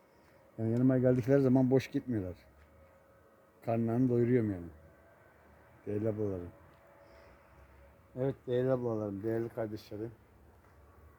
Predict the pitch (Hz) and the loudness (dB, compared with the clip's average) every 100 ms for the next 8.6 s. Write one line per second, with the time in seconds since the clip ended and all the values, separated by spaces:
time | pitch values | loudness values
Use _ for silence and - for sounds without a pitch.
0 | _ - - - - - _ - - - | _ -20 -20 -20 -20 -20 _ -20 -20 -20
1 | - - - 143 139 165 165 175 185 180 | -20 -20 -2 -2 0 -4 0 0 0 0
2 | 185 185 170 190 165 123 143 - - - | 0 0 0 2 4 4 -2 -10 -20 -20
3 | - _ - _ _ - _ _ - - | -20 _ -20 _ _ -20 _ _ -20 -20
4 | - - _ _ - - - - - 135 | -20 -20 _ _ -20 -20 -20 -20 -12 -4
5 | 139 143 143 - 160 160 151 - 120 110 | 0 0 -4 -2 6 8 8 6 -2 0
6 | 120 - _ _ _ _ _ _ - _ | -4 -8 _ _ _ _ _ _ -20 _
7 | _ _ _ _ _ _ _ 139 131 160 | _ _ _ _ _ _ _ -4 -2 0
8 | 156 139 120 123 - | -2 -2 -4 -6 -10